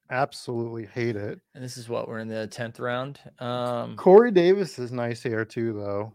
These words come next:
Speaker 2: I do
Speaker 1: Um,
Speaker 2: kinda like Corey Davis as well.
Speaker 1: I will not take Jakobi Meyers, though.
Speaker 2: No, no, no.
Speaker 1: So
Speaker 2: Dude, I mean, there were some New York people trying to be like, "You know what? Actually, Kenny Golladay was, like, pretty underrated this past year." And I was like,
Speaker 1: <laughs>
Speaker 2: "You can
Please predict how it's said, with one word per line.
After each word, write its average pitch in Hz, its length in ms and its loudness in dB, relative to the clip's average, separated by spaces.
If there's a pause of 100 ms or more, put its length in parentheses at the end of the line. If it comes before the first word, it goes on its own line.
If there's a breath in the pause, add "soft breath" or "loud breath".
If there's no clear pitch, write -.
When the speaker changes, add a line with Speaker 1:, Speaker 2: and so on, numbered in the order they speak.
Speaker 2:
I 147 100 -14
do 104 220 -6
Speaker 1:
Um, 107 80 -8
Speaker 2:
kinda 104 220 -8
like 101 220 -10
Corey 110 280 -10
Davis 110 380 -12
as 110 140 -16
well. 110 460 -8 (280)
Speaker 1:
I 127 120 -2
will 120 160 4
not 123 240 4
take 113 200 0
Jakobi 101 420 -4
Meyers, 95 400 -6
though. 143 180 -10
Speaker 2:
No, 110 260 -2
no, 110 260 -4
no. 101 280 -8 (520)
Speaker 1:
So 104 680 4
Speaker 2:
Dude, 185 140 6
I 147 140 2
mean, 165 180 6
there 175 80 6
were 214 80 6
some 226 200 2
New 185 80 2
York 151 300 4
people 165 240 2
trying 139 260 -2
to 120 160 -8
be 143 120 -2
like, 120 180 0
"You 127 60 -6
know 160 80 0
what? 160 120 2
Actually, 127 300 -2
Kenny 160 260 -4
Golladay 113 480 0
was, 98 140 -10
like, 98 120 -10
pretty 110 260 -6
underrated 98 440 -6
this 95 160 -12
past 98 320 -8
year." 92 280 -10
And 113 120 -4
I 107 40 -6
was 107 120 -8
like, 107 160 -4
Speaker 1:
<laughs> - 0 -
Speaker 2:
"You 123 160 -2
can 104 320 -6